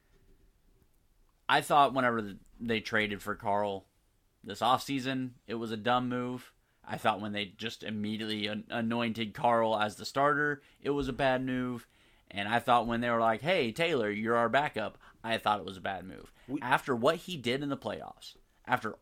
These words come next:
Speaker 1: almost beating the Bucks.
Speaker 2: And he didn't lose that game either.
Speaker 1: No, no, he did not lose that game at all. That game was not on him. And you just like, "Nah."
Speaker 2: Kick him to the curb.
Speaker 1: "He's gonna be our backup."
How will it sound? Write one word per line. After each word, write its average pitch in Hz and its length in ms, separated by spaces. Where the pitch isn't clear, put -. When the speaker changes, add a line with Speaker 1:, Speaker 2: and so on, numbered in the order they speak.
Speaker 1:
almost 156 540
beating 117 480
the 107 140
Bucks. - 540
Speaker 2:
And 139 160
he 190 120
didn't 220 240
lose 160 280
that 120 180
game 104 260
either. 92 240
Speaker 1:
No, 202 320
no, 175 200
he 247 220
did 160 100
not 147 240
lose 139 160
that 110 160
game 110 160
at - 60
all. 113 300
That 156 180
game 139 140
was 107 160
not 135 260
on 113 160
him. 107 220
And 147 340
you 117 180
just 180 240
like, 180 200
"Nah." 240 380
Speaker 2:
Kick 135 160
him 151 140
to 143 80
the 139 100
curb. 107 280
Speaker 1:
"He's 196 140
gonna 196 160
be 147 140
our 117 100
backup." 90 580